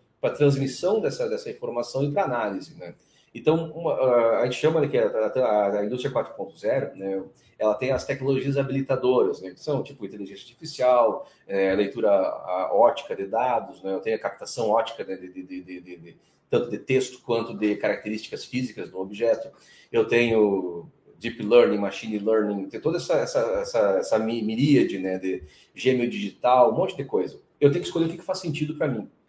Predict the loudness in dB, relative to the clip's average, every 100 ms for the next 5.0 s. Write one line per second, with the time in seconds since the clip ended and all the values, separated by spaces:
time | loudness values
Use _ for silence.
0 | _ -4 -2 -2 -10 -2 0 0 0 4
1 | 4 4 4 2 0 -2 -4 -4 -8 -12
2 | _ _ _ 0 6 6 6 6 6 2
3 | -4 0 0 2 2 2 0 -4 -4 -4
4 | -4 0 2 2 0 -4 -2 -2 -4